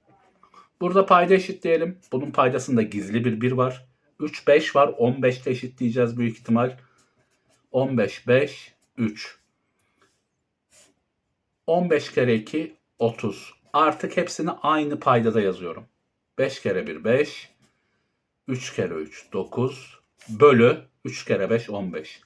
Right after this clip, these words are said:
Aşağıda on beşte eşitleyelim. Burada gizli bir bir vardı. Bunu on beşte genişlet. Bunu beşte genişlet. Bunu üç ile genişlet. On beşte biri çarpı on beş artı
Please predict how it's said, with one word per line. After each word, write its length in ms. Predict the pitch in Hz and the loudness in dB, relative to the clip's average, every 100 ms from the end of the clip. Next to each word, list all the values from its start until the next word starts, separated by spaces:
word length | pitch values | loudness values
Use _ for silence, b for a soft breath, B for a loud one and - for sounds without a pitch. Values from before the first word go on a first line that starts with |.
| _ _ | _ _
Aşağıda 440 | 214 - 185 185 | -4 0 2 2
on 140 | 180 175 | 0 0
beşte 240 | 160 - | -4 -4
eşitleyelim. 520 | 151 135 - 143 131 | -6 -8 -6 -6 -4
Burada 200 | 147 143 | -4 -4
gizli 380 | 131 131 123 127 | -4 -4 -2 -2
bir 120 | 107 | -2
bir 100 | 98 | -2
vardı. 460 | 123 131 131 131 - b b b b b b _ | 0 0 0 -4 -6 b b b b b b _
Bunu 160 | 135 131 | -6 -4
on 220 | 98 101 | -2 -2
beşte 280 | 117 117 127 | -2 -2 -4
genişlet. 640 | 127 123 120 - 127 131 - | 0 0 -2 -4 -6 -6 -6
Bunu 240 | 113 90 | -4 -2
beşte 340 | 95 98 - | -4 -4 -6
genişlet. 600 | 117 113 117 - 120 113 | -2 0 -2 -2 -4 -4
Bunu 180 | 113 98 | -6 -8
üç 220 | - - | -8 -6
ile 100 | 117 | -2
genişlet. 440 | 113 117 117 117 110 | 0 0 0 -4 -4
On 200 | 135 151 | -4 -2
beşte 320 | 131 - 107 | -4 -4 -4
biri 180 | 113 127 | -4 -4
çarpı 320 | 117 107 - | -4 -4 -2
on 200 | 110 104 | -2 -2
beş 320 | 87 - - _ | -4 -8 -12 _
artı 560 | 95 95 - 107 - | -2 -2 0 -4 -4